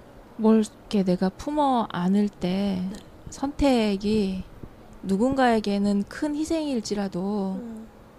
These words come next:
Speaker 1: 그 희생을 딛고서 선택한 것도 결국엔 사랑이 깔려있지 않고서는 그 선택을 할 수 없다.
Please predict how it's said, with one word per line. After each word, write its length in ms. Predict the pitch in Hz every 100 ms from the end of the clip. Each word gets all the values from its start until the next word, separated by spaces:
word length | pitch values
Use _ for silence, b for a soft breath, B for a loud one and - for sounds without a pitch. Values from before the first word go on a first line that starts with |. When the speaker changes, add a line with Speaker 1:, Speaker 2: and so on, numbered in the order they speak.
| - - - -
Speaker 1:
그 160 | 233
희생을 440 | 254 294 302 277 240
딛고서 840 | - - - - 196 196 196 202
선택한 560 | 196 247 269 262 226 202
것도 300 | 185 - 185
결국엔 480 | 196 180 185 185 180
사랑이 600 | - 277 302 285 240 202 190 196 - - - - - - - - - 202
깔려있지 540 | 220 220 277 277 254 214
않고서는 880 | 180 202 220 196 185 190 202 185 190 - - - -
그 140 | - 190
선택을 380 | 214 220 196 202
할 140 | 262
수 120 | 269
없다. 800 | 214 190 - 240 233 208 196 196